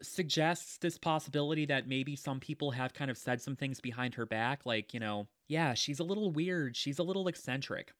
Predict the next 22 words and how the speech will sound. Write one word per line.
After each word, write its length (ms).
She's 320
the 80
village 420
crazy 420
lady," 320
you 220
know? 280
And 240
she's 300
kind 200
of 60
just 300
owned 320
that 360
and 140
said, 440
you 100
know, 400
"Darn 240
right 180
I 100
am." 360